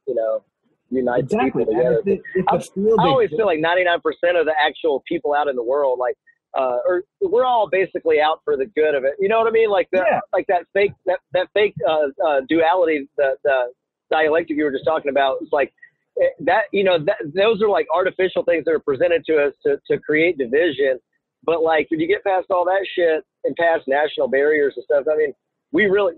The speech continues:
Speaker 1: humankind is, is basically good, I feel like, you know what I mean? Like, there, we, we're all intrinsically more on the,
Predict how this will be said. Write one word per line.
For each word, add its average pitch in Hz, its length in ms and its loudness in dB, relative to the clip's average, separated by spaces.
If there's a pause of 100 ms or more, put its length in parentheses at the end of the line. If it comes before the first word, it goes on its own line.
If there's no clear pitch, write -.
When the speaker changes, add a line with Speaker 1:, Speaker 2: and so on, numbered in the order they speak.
Speaker 1:
humankind 175 540 0
is, 123 100 -2 (340)
is 175 240 2
basically 123 460 -2
good, 123 240 2
I 101 60 -8
feel 117 220 0
like, 104 260 -2
you 127 80 0
know 127 80 0
what 131 100 0
I 127 40 0
mean? 131 220 2
Like, 127 200 2
there, 151 280 2
we, 160 240 2
we're 165 220 2
all 156 140 4
intrinsically 139 680 0
more 135 240 2
on 131 160 4
the, 120 100 4